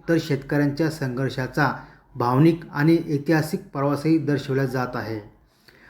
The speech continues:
पापळ हे स्वातंत्र्योत्तर भारताचे पहिले कृषी मंत्री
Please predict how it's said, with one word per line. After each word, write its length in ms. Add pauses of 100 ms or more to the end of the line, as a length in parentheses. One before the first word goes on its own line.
(300)
पापळ 340
हे 380
स्वातंत्र्योत्तर 840
भारताचे 600
पहिले 380
कृषी 300
मंत्री 460